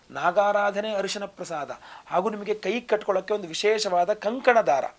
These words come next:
ನಿಮಗೆ ಕೈ ಕಟ್ಕೊಳ್ಳೋಕ್ಕೋಸ್ಕರ ಹೋಮ ಮಾಡಿದ ಮೇಲೆ. So, ಆ ಕಂಕಣ ದಾರವನ್ನು ಕೊಡ್ತಾ ಇದ್ದೇವೆ. ಹಾಗೂ ವಿಶೇಷವಾಗಿ ನಿಮಗೆ ನಾಗ್ ನಾಗಿನ್ ಬಿಂಬಗಳು ನಿಮಗೆ ಇಟ್ಕೊಂಡು ನಿವಾಳಿಸ್ಬಿಟ್ಟು ಹುಂಡೀಲಿ ಹಾಕ್ಲಿಕ್ಕೆ. So, ಅಲ್ಲಿಗೆ ನಿಮ್ಮ ಹೆಸರಲ್ಲಿ ಹೋಮ ಆಗುತ್ತೆ, ನಾಗ್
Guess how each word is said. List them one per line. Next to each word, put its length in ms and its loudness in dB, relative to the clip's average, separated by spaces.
ನಿಮಗೆ 180 -10
ಕೈ 160 0
ಕಟ್ಕೊಳ್ಳೋಕ್ಕೋಸ್ಕರ 640 -6
ಹೋಮ 160 -4
ಮಾಡಿದ 260 -8
ಮೇಲೆ. 140 -20
So, 140 -12
ಆ 20 -4
ಕಂಕಣ 280 0
ದಾರವನ್ನು 420 -2
ಕೊಡ್ತಾ 240 -6
ಇದ್ದೇವೆ. 240 -12
ಹಾಗೂ 240 -6
ವಿಶೇಷವಾಗಿ 640 -6
ನಿಮಗೆ 200 -10
ನಾಗ್ 220 -2
ನಾಗಿನ್ 340 -10
ಬಿಂಬಗಳು 400 -8
ನಿಮಗೆ 220 -16
ಇಟ್ಕೊಂಡು 320 -14
ನಿವಾಳಿಸ್ಬಿಟ್ಟು 560 -2
ಹುಂಡೀಲಿ 340 -6
ಹಾಕ್ಲಿಕ್ಕೆ. 320 -20
So, 100 4
ಅಲ್ಲಿಗೆ 240 -8
ನಿಮ್ಮ 160 -8
ಹೆಸರಲ್ಲಿ 320 -8
ಹೋಮ 220 4
ಆಗುತ್ತೆ, 300 0
ನಾಗ್ 200 2